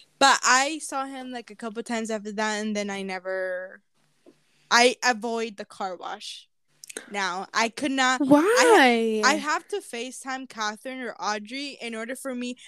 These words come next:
Speaker 1: my heart starts going fast.
Speaker 2: Girl, you
Speaker 1: Just
Speaker 2: can't. That, you already interacted with him. That's step one.
Speaker 1: My heart, I start freaking out.
Speaker 2: Girl.
Speaker 1: I'm, like, in my car.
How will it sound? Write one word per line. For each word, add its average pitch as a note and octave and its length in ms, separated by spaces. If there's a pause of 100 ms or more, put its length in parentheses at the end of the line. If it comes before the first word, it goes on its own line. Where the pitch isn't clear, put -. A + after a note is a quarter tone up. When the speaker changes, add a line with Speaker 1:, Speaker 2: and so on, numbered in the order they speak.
(120)
Speaker 1:
my C4 160
heart C#4 300
starts A#3 280
going A3+ 280
fast. G#3+ 680
Speaker 2:
Girl, F4+ 760
you C#4+ 240
Speaker 1:
Just D#4 300
Speaker 2:
can't. C4+ 260
That, D#4 220
you D4 280
already G4 540
interacted D#4 580
with C4 140
him. G#3+ 160
That's A3+ 240
step - 400
one. C4 300
Speaker 1:
My D4 180
heart, C4+ 480 (160)
I A#3+ 140
start D4+ 340
freaking A3+ 600
out. F#3 280 (1080)
Speaker 2:
Girl. A3 240 (560)
Speaker 1:
I'm, C#4 160
like, F#4+ 180
in D#4+ 140
my C#4+ 100
car. C4+ 160